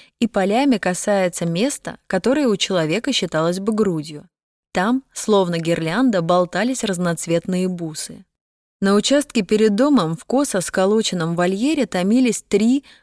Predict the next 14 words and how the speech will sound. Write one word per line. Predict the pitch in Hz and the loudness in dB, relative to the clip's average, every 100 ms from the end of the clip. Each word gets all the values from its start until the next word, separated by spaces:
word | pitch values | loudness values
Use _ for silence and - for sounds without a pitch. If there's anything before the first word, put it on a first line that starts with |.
| - | -6
жирные | 170 202 220 220 202 | 0 2 4 4 2
свиньи, | - 196 180 170 226 | -2 0 0 2 0
похожие | 277 - 208 - 180 196 240 220 | -2 -4 -6 -4 -2 0 2 2
на | 190 | 0
бегемотов. | 196 208 165 143 147 _ _ _ _ _ _ _ | 0 0 0 -4 -16 _ _ _ _ _ _ _
Рядом | 190 185 180 175 | 2 2 4 0
с | - | -2
их | 180 - | -4 -2
тушами | 247 285 - 180 | -2 0 0 0
валялись | 170 180 226 302 - | 2 2 2 0 -2
опрокинутые | 185 190 180 - 226 214 175 | -2 0 -2 2 2 2 -2
кастрюли | - 170 - - 240 277 254 - - - | -2 -4 -4 -2 0 2 0 -6 -18 0
и | 277 | 2
вёдра. | 202 160 151 156 | 2 0 -2 -10